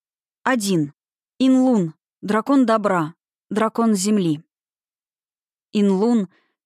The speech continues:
самый лучший друг, готовый отложить свои дела и проблемы в сторону и вникнуть в трудности своих друзей. Очень справедливый и тактичный, соблюдает чужие границы,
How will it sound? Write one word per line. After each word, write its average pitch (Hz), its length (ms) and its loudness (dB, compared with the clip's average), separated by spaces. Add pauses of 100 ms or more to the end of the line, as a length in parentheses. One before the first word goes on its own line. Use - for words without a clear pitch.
самый 269 400 2
лучший 233 420 -2
друг, 196 440 -6
готовый 185 420 -2
отложить 185 400 -2
свои 180 260 -2
дела 180 340 -2
и 202 80 0
проблемы 185 440 -2
в - 60 -8
сторону 180 680 -2
и 214 140 -2
вникнуть 185 540 -2
в - 80 -20
трудности 196 540 -4
своих 170 400 -4
друзей. 170 580 -4 (400)
Очень 254 300 0
справедливый 240 720 0
и - 20 -4
тактичный, 202 840 -4
соблюдает 226 640 -2
чужие 196 340 -2
границы, 190 680 -2